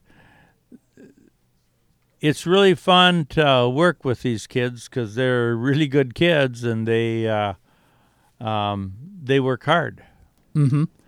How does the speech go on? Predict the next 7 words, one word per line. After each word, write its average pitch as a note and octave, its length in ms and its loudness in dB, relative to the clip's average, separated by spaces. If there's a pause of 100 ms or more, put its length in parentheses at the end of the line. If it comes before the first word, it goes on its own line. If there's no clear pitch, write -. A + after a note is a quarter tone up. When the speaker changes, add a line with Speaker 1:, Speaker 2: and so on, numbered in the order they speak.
(320)
Speaker 1:
And B2 600 2
as A#2 180 -4
far E3 240 4
as D#3+ 140 0
the D#3 120 0
growth D#3+ 460 2
goes, A3 580 0